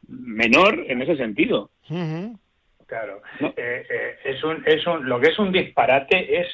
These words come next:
Speaker 3: eh, la, la disparidad de criterios, ¿no? O sea,
Speaker 1: Sí.
Speaker 3: eh, como, claro, claro, cada, cada torneo de estos de, de Grand Slam, eh, es, tiene un organizador diferente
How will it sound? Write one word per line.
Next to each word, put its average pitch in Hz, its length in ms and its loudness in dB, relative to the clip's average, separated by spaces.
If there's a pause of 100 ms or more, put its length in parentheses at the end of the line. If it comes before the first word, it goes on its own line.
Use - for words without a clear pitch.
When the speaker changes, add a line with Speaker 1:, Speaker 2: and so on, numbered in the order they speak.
(200)
Speaker 3:
eh, 110 400 -4
la, 120 260 -6
la 120 160 -2
disparidad 113 600 2
de 170 160 2
criterios, 110 680 -6
¿no? 196 220 -4
O 135 80 -14
sea, 127 420 -4
Speaker 1:
Sí. 180 80 2
Speaker 3:
eh, 110 220 -2 (480)
como, 156 460 4
claro, 147 280 4
claro, 123 380 -6
cada, 113 500 -6 (160)
cada 110 840 -2 (100)
torneo 135 720 4
de 131 360 -6
estos 135 340 -6
de, 123 220 -6
de 120 180 -10
Grand 131 240 -4 (140)
Slam, 147 420 -2 (480)
eh, 110 680 -2 (140)
es, - 140 -6 (920)
tiene 131 180 -8
un 139 100 -4
organizador 139 720 2
diferente 156 800 -2